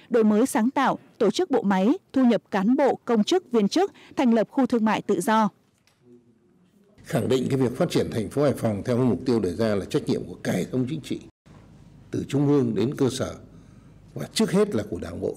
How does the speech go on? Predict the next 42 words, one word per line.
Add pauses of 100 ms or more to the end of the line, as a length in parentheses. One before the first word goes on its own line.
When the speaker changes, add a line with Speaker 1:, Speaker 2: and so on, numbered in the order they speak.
Speaker 2:
chính
quyền
và
nhân
dân
thành
phố
Hải
Phòng. (960)
Đấy, (120)
mình
nhìn
cái
tầm
nhìn, (340)
cái
góc
độ
là
đối
với
như
vậy. (960)
Cái
thứ
hai
nữa
là
cũng
đề
nghị (260)
Đảng
bộ,
nhân
dân, (360)
chính
quyền
thành
phố
Hải
Phòng
phát